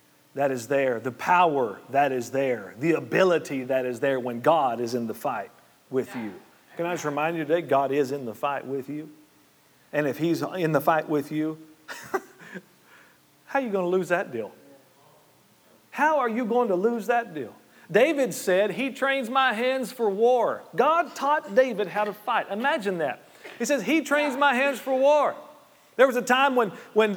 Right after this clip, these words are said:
Speaker 1: when, uh, their whole city and all their women and children got kidnapped. David and them had been off to war. They came back and everything had been burned. And the scriptures is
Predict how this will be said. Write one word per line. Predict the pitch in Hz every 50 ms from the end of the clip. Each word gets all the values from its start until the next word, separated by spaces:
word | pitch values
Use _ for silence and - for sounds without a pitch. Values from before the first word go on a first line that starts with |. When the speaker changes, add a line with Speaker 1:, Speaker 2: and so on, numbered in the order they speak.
| - -
Speaker 1:
when, | 202 208 208 196 190
uh, | 180
their | 160 220 262 254
whole | 220 247 269
city | - - - - 320 294 247 214
and | 185 196
all | 220 247 254
their | 262 254 226
women | 214 202 247 262 254 254 254 240
and | 214 180 165 160
children | - - 240 247 214 220 196
got | 185 196 180 - -
kidnapped. | - 269 269 277 269 277 294 277 277 - - - - - - - - -
David | 160 165 214 240 233 240
and | 214 226
them | 240 220
had | 208 196
been | 175 226 233
off | 233 233 233
to | 233 202
war. | 185 196 233 247
They | 233 220
came | - - 220 220
back | 202 233 240 233
and | 214 208
everything | 220 269 302 269 285 285 285
had | 277
been | 240 277 269 247 247
burned. | 285 285 269 254 226
And | 202 190
the | 196
scriptures | 190 - 320 311 - - - 262 240 180 165
is | 165 147